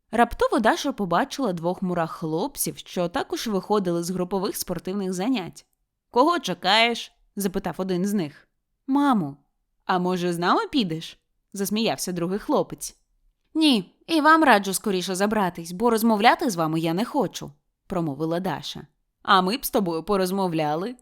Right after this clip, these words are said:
сказав хлопець та підійшов до Даші ближче.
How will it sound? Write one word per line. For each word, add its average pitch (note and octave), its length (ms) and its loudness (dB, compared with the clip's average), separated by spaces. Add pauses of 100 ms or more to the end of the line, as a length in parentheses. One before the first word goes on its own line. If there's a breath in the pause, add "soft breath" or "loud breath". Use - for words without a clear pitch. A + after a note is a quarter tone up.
(200)
сказав F#3 460 -4
хлопець D#3 520 -8
та C#3+ 100 -8
підійшов D3+ 580 -8
до G3+ 100 2
Даші D3+ 340 -4
ближче. G#3 540 -4